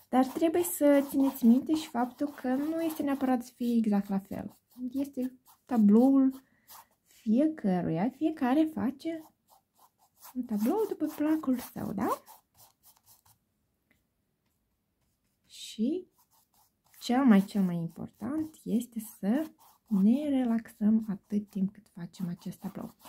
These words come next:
Deci, vedeți că eu nu m-am, uh, focusat prea mult să fac totul să fie, nu știu, consistent. Am ales o nuanță mai deschisă pe jumătatea de jos, o nuanță mai închisă sus.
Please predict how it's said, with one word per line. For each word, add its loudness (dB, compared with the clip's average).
Deci, -4
vedeți 2
că -2
eu 4
nu 6
m-am, 8
uh, -2
focusat -6
prea -2
mult 6
să 2
fac -2
totul 4
să -8
fie, 2
nu -6
știu, -16
consistent. 0
Am 6
ales 6
o 2
nuanță 4
mai 4
deschisă -10
pe -8
jumătatea -8
de -6
jos, -4
o -4
nuanță 4
mai 4
închisă -4
sus. -8